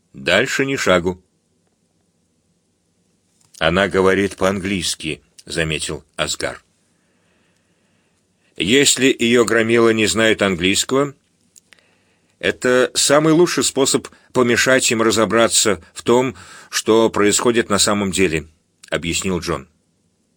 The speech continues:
«Кто вы такой?» с подозрением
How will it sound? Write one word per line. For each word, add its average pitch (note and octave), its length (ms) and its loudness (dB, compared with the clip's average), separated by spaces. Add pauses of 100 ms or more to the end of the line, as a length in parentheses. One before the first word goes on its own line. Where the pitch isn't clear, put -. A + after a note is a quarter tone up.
(1700)
«Кто - 300 0
вы F3 80 4
такой?» C#3 440 -2 (720)
с - 140 -4
подозрением B2+ 760 -2